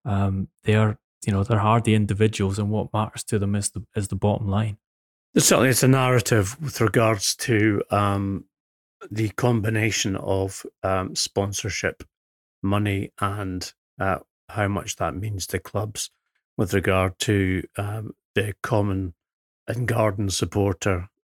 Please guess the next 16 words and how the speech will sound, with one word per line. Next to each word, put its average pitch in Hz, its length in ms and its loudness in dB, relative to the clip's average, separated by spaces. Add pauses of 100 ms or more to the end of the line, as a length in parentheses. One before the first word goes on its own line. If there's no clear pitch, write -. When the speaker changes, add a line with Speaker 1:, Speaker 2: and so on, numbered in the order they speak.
Speaker 2:
who 95 360 -2
buys 98 340 0
his 98 160 0
season 104 400 -2
ticket - 340 -2 (560)
for 95 160 0
him 101 400 0
and 90 680 -4
perhaps 98 460 -2
his 90 140 -4
son, 92 460 -4
daughter, 92 460 -6
et - 80 -10
cetera, 87 400 -2
et - 80 -14
cetera. - 500 -8